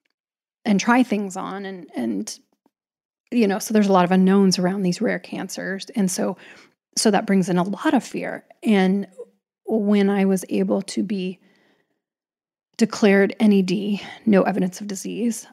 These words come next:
um, y-, there was just this sense of, like, deep gratitude. And,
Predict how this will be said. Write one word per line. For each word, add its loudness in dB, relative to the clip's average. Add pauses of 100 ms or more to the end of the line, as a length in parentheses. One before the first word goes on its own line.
um, 0 (800)
y-, -12 (480)
there 6
was 4
just -2
this -10
sense -6
of, -10
like, -14 (1500)
deep 4 (960)
gratitude. -6 (120)
And, 4